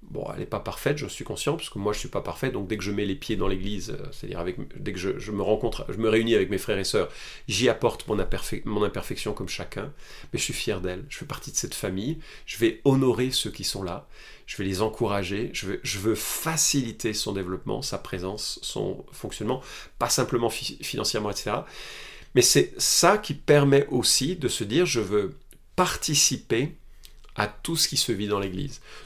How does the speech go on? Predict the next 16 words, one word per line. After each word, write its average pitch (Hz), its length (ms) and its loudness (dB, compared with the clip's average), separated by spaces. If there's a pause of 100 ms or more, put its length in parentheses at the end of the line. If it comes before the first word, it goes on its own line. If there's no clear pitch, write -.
Donc 139 240 4
oui, 226 100 6
il 165 80 4
y 131 40 4
a - 20 6
une 117 80 4
solution 113 380 0
de 107 40 -6
confort 135 460 6
et, 98 160 2
et 101 100 -2
pourquoi - 380 0
pas 110 140 8
occasionnellement 98 640 0
si - 160 -4
c'est 95 420 0